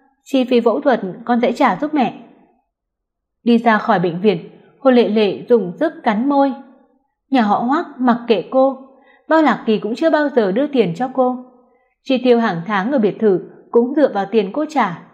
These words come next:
cho nên tiền lương mỗi tháng cô đều tiêu hết, căn bản không có gửi ngân hàng.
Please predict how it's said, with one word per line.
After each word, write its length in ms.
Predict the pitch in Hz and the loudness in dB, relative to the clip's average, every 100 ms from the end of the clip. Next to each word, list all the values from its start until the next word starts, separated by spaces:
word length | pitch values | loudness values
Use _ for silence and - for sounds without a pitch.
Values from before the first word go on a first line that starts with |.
| _ _ _ _ | _ _ _ _
cho 160 | _ 226 | _ 0
nên 240 | 226 220 220 | 2 2 2
tiền 160 | 190 | 2
lương 160 | 220 233 | 4 4
mỗi 140 | 240 262 | 4 2
tháng 300 | 220 214 330 - - - | 0 0 -4 -10 -14 0
cô 120 | 277 | 4
đều 200 | 233 165 | 4 2
tiêu 140 | 233 254 | -2 -2
hết, 220 | 285 349 - _ _ _ | -2 -6 -8 _ _ _
căn 180 | 262 247 | 0 2
bản 180 | 247 175 170 | 2 0 -2
không 140 | 247 | -2
có 100 | 233 | -2
gửi 180 | 285 262 | 0 0
ngân 200 | 190 262 | 0 -2
hàng. 240 | 247 202 | -2 -2